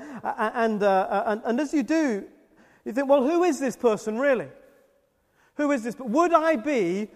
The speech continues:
who I am if you chop one of my arms off?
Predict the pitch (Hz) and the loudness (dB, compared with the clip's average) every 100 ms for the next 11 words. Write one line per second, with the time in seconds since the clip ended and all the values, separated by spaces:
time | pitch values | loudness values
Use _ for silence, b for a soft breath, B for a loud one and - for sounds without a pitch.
0 | b - 277 269 254 247 247 214 165 185 | b -2 6 6 6 2 -2 -2 -4 -6
1 | 202 - b b _ 226 233 240 262 247 | -10 -16 b b _ -8 -6 -4 0 0
2 | 247 240 226 233 240 240 175 160 135 - | -2 -4 -2 0 0 -2 -2 -4 -4 -14
3 | - | -20